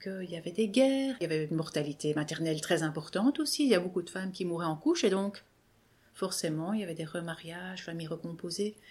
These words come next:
Le passé est beaucoup plus complexe. Ces stéréotypes, en fait, ils servent à justifier les inégalités.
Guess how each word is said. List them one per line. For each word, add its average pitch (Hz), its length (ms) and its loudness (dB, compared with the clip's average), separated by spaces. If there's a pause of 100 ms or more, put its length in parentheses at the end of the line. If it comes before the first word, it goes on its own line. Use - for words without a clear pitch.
(340)
Le 202 120 4
passé 214 320 8
est 262 100 12
beaucoup 247 340 6
plus 226 180 4
complexe. 240 720 2
Ces 226 100 4
stéréotypes, 202 560 8
en 185 100 4
fait, 240 220 6
ils 185 60 -4
servent 202 280 -2
à 156 60 0
justifier 156 500 -4
les 160 180 -2
inégalités. 156 600 -2